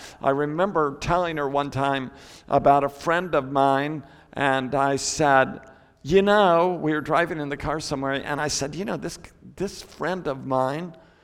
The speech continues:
is really annoying me lately."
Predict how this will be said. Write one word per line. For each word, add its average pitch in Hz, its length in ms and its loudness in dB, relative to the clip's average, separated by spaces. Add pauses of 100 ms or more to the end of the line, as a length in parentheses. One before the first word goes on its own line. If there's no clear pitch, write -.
(280)
is 135 220 -4
really 156 300 0
annoying 175 720 2
me - 240 -14 (1000)
lately." 147 440 2